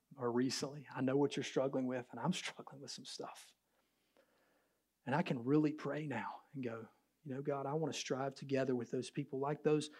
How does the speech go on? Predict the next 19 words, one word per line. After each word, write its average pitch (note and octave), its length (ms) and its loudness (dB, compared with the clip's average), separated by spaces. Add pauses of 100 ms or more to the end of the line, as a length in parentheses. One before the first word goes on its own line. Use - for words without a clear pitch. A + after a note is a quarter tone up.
he's D3 180 0
asking." C#3 320 4
I, D3+ 100 4 (360)
I'm F#3 160 10
asking E3 460 6
diligently D3+ 580 8
for B2+ 180 -2
some C3+ 300 0
miracles G#3+ 680 12
in F3+ 100 6
people's E3 400 4
lives C#3+ 420 4
right C3+ 160 -2
now, C3+ 240 -8 (220)
that - 180 2
you F#3 80 8
would E3 220 6
cure A#3 400 10
diseases, F3+ 800 8